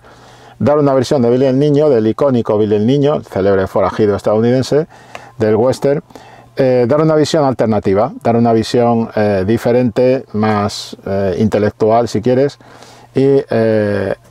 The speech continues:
un poco reflejando, pues, ese, ese tono de ocaso que empieza a prodigarse en los géneros estadounidenses en general y,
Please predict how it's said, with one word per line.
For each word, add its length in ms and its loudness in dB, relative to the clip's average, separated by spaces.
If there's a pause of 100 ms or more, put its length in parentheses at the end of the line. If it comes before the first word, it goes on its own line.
(180)
un 100 -4
poco 320 0
reflejando, 960 0
pues, 240 -2
ese, 440 0
ese 360 0
tono 340 0
de 140 2
ocaso 500 -2 (560)
que 80 0
empieza 500 0
a 60 0
prodigarse 920 0
en 100 2
los 160 0
géneros 480 0
estadounidenses 680 -2
en 80 -6
general 440 0 (640)
y, 260 2